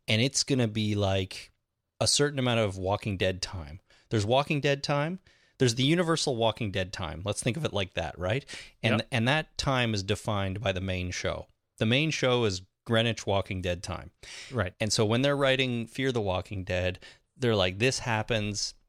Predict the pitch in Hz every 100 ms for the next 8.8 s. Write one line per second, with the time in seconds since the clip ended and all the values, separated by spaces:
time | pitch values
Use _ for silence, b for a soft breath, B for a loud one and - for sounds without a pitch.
0 | _ - - - 127 113 120 113 104 -
1 | 127 113 110 104 107 - 110 98 95 98
2 | - - 110 98 98 95 90 92 - 90
3 | 85 80 - 78 92 - _ _ _ _
4 | _ _ _ _ _ _ _ _ - -
5 | 110 113 135 - 127 123 143 - 143 127
6 | 120 - 120 110 98 - 123 110 104 -
7 | - - 101 98 87 80 90 - 139 113
8 | 107 98 95 92 92 110 160